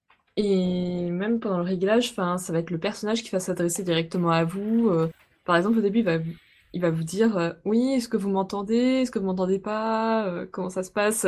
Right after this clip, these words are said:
pour vous régler le son ? » Euh, après, il va un peu vous insulter quand vous mettez trop de temps parce que, enfin, gentiment, du genre, euh, « Vous le faites exprès. » Euh, <laughs> c'est un petit peu, c'est gênant au bout d'un moment. Euh... Et, euh,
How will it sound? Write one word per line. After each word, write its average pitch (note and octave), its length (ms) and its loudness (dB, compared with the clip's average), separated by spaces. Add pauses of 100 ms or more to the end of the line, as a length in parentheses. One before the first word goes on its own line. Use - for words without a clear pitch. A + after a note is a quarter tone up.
(120)
pour F#3+ 100 2
vous F#3 140 -2
régler F3 240 4
le F3+ 80 0
son ? » A#3+ 400 0 (460)
Euh, E3+ 560 2
après, F3+ 240 2
il F#3+ 60 0
va E3 120 4
un D#3+ 60 2
peu E3 120 -6
vous D#3+ 160 -6
insulter E3 420 -2
quand F#3 120 -4
vous D#3 120 -2
mettez D#3 220 -2
trop E3+ 160 -4
de E3 60 -12
temps F#3 200 0
parce D#3+ 200 -8
que, D#3 240 -10
enfin, - 260 -10 (240)
gentiment, F#3 480 0
du F#3 140 -4
genre, F3 260 -2
euh, « D#3+ 200 -4
Vous E3+ 100 -6
le D#3+ 40 -6
faites D#3+ 200 -6
exprès. » F#3 500 -6
Euh, E3 140 -10 (380)
<laughs> D#4+ 120 4 (140)
c'est - 180 -2
un G3 140 0
petit - 200 -10
peu, F3+ 300 -6 (680)
c'est G#3 140 0
gênant G#3+ 320 4
au C#4+ 60 6
bout G#3+ 100 4
d'un F#3 120 6
moment. F#3 360 -2 (220)
Euh... E3+ 540 2 (1500)
Et, G3 300 4
euh, F#3 80 6